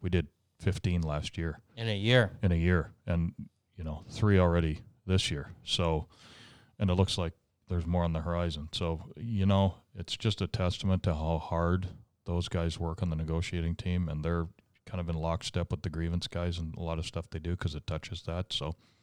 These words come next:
Speaker 1: can't thank those guys enough. Dougie and his team are working their asses off.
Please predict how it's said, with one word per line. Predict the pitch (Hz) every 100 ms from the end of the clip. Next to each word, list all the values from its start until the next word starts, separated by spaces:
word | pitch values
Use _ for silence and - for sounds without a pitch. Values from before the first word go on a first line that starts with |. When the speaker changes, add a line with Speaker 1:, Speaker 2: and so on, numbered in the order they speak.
| _ _ _ _ _ _ _ _ _ _ _ _ _ _ -
Speaker 1:
can't | 117 104
thank | 107 -
those | 110 107
guys | 107 98
enough. | 95 104 98 - - - -
Dougie | 101 101
and | 98
his | 92 -
team | 101 98
are | 87 - - - - _ _ -
working | 92 92 90
their | 85
asses | 87 87 80 76
off. | 73